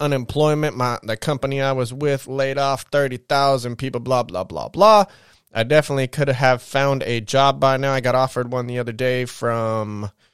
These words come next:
Chaparral Motorsports for a P D I tech, which makes, like, twenty-one dollars an hour. Uh, for those that don't know, in California, that ain't shit no more. Um, minimum wage is up to fifteen, so twenty, eighteen to twenty-one was the price range. That's basically just out of high school job. Now,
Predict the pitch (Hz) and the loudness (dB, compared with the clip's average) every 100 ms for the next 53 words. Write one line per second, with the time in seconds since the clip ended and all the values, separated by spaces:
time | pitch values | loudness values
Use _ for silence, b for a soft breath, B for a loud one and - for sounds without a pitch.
0 | _ - 143 139 143 131 131 151 147 - | _ 0 0 2 2 2 2 2 0 -2
1 | - 147 139 - 120 113 - 151 139 147 | 0 0 0 -2 0 0 -2 -4 2 4
2 | 147 135 156 151 - 120 110 127 127 - | 4 2 0 0 0 -8 -6 -6 -6 -2
3 | 131 107 - 143 135 131 127 131 123 117 | -2 -2 -4 -2 -2 -2 2 4 4 2
4 | 113 135 135 131 131 120 _ _ _ _ | -2 0 2 2 0 -2 _ _ _ _
5 | _ _ _ _ _ - 156 151 - 143 | _ _ _ _ _ -2 2 2 4 6
6 | 185 180 180 185 180 175 156 185 170 156 | 8 6 4 4 4 4 4 4 6 4
7 | 185 180 143 113 143 185 180 117 - - | 2 2 2 2 6 6 4 0 -4 0
8 | 202 - 110 101 98 95 92 - 120 120 | 0 0 -2 -2 -2 -4 -6 -6 -2 0
9 | 110 104 123 147 131 127 143 151 131 127 | 0 -2 0 0 0 0 0 0 0 0
10 | 143 - - 160 151 - 156 160 165 165 | -2 -4 -6 0 0 -2 -4 -2 -2 -4
11 | - 117 107 - 147 151 - 165 160 160 | -2 -2 -4 -4 -2 -2 -2 -4 -2 -4
12 | 156 127 - 160 139 143 147 143 123 107 | -4 -6 -4 -2 0 0 0 0 -2 -2
13 | - 151 139 156 139 160 127 151 147 131 | 2 2 2 -2 0 -2 0 0 0 -2
14 | 135 120 135 139 143 123 120 143 - 117 | -4 -2 -2 0 2 2 2 2 0 -4
15 | 101 101 98 87 107 131 101 | -4 -2 -2 -2 -2 -2 -4